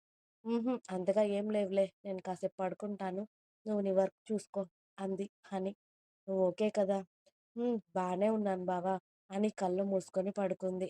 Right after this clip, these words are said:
హనీ. కానీ తనకి బాడీ అంతా పట్టేసినట్టుగా, ఫుల్లుగా బరువుగా అనిపిస్తూ ఉంది. అర్జున్‌కి చెప్పి కంగారు పెట్టడం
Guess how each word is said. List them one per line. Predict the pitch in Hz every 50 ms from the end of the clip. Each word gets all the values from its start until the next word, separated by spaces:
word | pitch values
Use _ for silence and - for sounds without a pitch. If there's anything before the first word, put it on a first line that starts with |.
| - -
హనీ. | - 196 190 190 190 - _ _ _ _ _ _ -
కానీ | - 240 233 226 220 220 214
తనకి | - - 196 190 180 - 196 180
బాడీ | 175 185 185 180 180 190 196
అంతా | 190 185 185 185 - 196 196
పట్టేసినట్టుగా, | - 190 175 - - 190 180 - - 185 185 180 - - 175 170 196 202 196 - _ _ _ _ _ _ _ _ -
ఫుల్లుగా | 226 220 214 214 214 196 196 190 196
బరువుగా | 190 185 180 175 180 180 175 175 196 202
అనిపిస్తూ | 196 190 180 - 196 185 - - 208 202 202 196
ఉంది. | 190 190 185 190 180 - _ _ _ _ _ _ -
అర్జున్‌కి | 240 254 220 208 262 269 262 247 240 220
చెప్పి | - 220 190 - 214 208
కంగారు | - 202 190 180 180 185 208 208 202
పెట్టడం | - 202 190 - 190 180 196 190